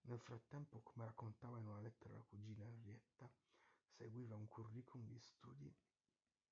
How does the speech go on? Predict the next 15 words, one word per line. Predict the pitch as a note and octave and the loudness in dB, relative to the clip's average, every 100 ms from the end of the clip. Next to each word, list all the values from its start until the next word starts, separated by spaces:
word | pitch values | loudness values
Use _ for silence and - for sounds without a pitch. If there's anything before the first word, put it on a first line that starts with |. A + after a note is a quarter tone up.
| _ _ - | _ _ -2
da | G#2+ G#2 | 4 4
lei | G2+ A2 | 6 4
stessa | A2+ - G#2 - | 2 -2 -6 -4
approntato. | A2+ - G#2 G#2+ - G2+ D2 - - - _ _ _ - - - - - _ _ _ _ _ - | -6 -4 -4 -4 -2 -4 -4 -10 -18 -20 _ _ _ -20 -20 -20 -20 -20 _ _ _ _ _ -10
"Alle | G#2+ A2 A2+ | -2 2 2
nove | B2 C3 | 0 0
di | A2+ | 0
sera | A2 - A2 A2 A2+ D4 | 0 -2 -4 -2 -4 -4
mi | C3 A2+ | -4 -2
immergo | A2+ A#2+ B2+ D3+ A#2+ A2+ - | -2 -4 -6 -6 -8 -8 -8
nei | A#2+ A#2+ | -4 0
miei | A#2 A2+ | 2 4
libri | A2 A#2 - - | 2 0 -4 -6
e | - | 0
lavoro, | A2+ A2+ A2+ A#2+ A#2 | 2 4 4 2 0